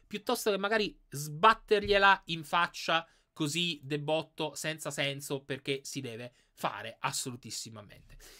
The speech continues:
Di nuovo, io la vedo così e magari sbaglio, eh. Sono poi curioso di sapere, mh, la vostra. E, e soprattutto, soprattutto, eh, questa soluzione narrativa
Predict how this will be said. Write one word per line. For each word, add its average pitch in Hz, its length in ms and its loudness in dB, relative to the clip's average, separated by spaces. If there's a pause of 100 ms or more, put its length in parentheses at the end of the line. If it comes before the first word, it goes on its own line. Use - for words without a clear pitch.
(100)
Di 247 100 2
nuovo, 170 320 4
io 240 460 4 (100)
la 175 200 2
vedo 180 220 4
così 170 280 -4
e 147 100 -2
magari 147 340 2
sbaglio, 127 560 -2
eh. 170 180 0 (280)
Sono 139 220 -4
poi 156 160 2
curioso 143 360 0
di 123 220 -6
sapere, 123 680 -4
mh, 110 260 -16
la 123 160 -4
vostra. 110 440 -6 (360)
E, 151 320 -2
e 320 140 4
soprattutto, 220 1000 0 (840)
soprattutto, 175 680 -4 (320)
eh, 143 360 0 (200)
questa - 500 4
soluzione 147 520 -2
narrativa 135 760 -2